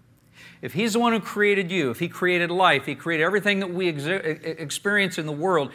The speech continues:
everything good and wonderful we experience, created by him,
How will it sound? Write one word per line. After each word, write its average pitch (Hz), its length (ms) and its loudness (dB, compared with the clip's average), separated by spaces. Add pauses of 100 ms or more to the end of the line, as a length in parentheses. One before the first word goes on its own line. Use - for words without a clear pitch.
(120)
everything 185 460 2
good 190 160 4
and 202 160 0
wonderful 202 560 0
we 131 160 -6
experience, 117 640 -8 (320)
created 220 360 2
by 185 120 2
him, 185 260 -4